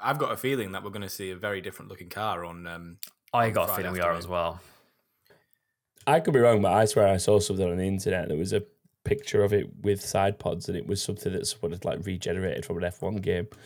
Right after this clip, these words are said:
Speaker 3: They take one of the
Speaker 2: <laughs>
Speaker 3: other cars and put the current livery on it or something.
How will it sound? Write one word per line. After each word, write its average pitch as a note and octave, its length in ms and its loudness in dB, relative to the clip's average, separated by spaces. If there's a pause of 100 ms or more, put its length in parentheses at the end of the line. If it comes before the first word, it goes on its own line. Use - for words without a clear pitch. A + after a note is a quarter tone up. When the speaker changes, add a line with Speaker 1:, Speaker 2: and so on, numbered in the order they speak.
(420)
Speaker 3:
They - 80 -6
take F#2+ 240 4
one G#2+ 180 8
of - 60 6
the A2+ 160 6
Speaker 2:
<laughs> - 20 8
Speaker 3:
other G2+ 140 6
cars G#2 560 4
and G#2+ 240 -2
put - 220 -2 (160)
the G2+ 160 0 (140)
current G#2 300 4
livery G#2+ 340 2
on A2 100 4
it A2+ 80 2
or G#2+ 140 0
something. A2 440 -6